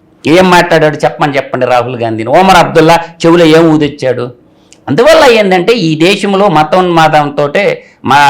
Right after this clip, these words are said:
ఒకడేమేమంటాడో, క్రిస్టియన్లకు ఒక దేశం ఇచ్చేసేయండి, ఒక భూభాగం ఇవ్వమని ఒకడు మాట్లాడతారు చర్చి పెద్దలు, ముస్లిమ్స్ ఏమో మాకు ఒక భాగం ఇవ్వమని మాట్లాడతారు. అందువల్ల we are in-, united, we are Indians అని మాట్లాడటంలో ఎవరు కూడా.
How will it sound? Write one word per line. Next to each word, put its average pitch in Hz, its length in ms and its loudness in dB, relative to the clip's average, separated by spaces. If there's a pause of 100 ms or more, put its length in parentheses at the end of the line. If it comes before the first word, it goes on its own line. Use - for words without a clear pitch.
(580)
ఒకడేమేమంటాడో, 160 1080 2 (180)
క్రిస్టియన్లకు 170 540 0
ఒక 135 100 0
దేశం 156 340 0
ఇచ్చేసేయండి, 135 540 -6
ఒక 117 160 -4
భూభాగం 147 440 0
ఇవ్వమని 131 240 0
ఒకడు 135 240 2
మాట్లాడతారు 117 600 0
చర్చి 151 460 -6
పెద్దలు, 113 440 -2 (420)
ముస్లిమ్స్ 185 440 0
ఏమో 180 140 0
మాకు 156 240 2
ఒక 139 60 4
భాగం 151 340 2
ఇవ్వమని 139 280 0
మాట్లాడతారు. 107 640 -2 (400)
అందువల్ల 233 340 2 (500)
we 180 120 0
are 202 440 0
in-, 175 400 0
united, 208 400 0 (320)
we 175 160 2
are 190 220 2
Indians 233 320 0
అని 196 100 0
మాట్లాడటంలో 165 680 0
ఎవరు 127 140 0
కూడా. 95 240 -4